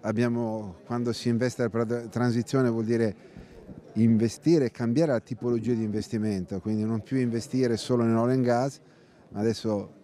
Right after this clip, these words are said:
una grossa percentuale, ormai da anni, perché dobbiamo prepararci, sono in quelle tecnologie che hanno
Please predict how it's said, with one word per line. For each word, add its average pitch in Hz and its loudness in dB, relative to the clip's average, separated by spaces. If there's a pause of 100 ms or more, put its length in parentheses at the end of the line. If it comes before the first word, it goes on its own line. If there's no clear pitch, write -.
una 107 0
grossa 131 0
percentuale, 123 -2
ormai 110 -2
da 117 0
anni, 123 2
perché - -4
dobbiamo 110 0
prepararci, 123 0
sono 120 -4
in 113 -2
quelle 123 0
tecnologie 123 -2 (560)
che - -2
hanno 127 0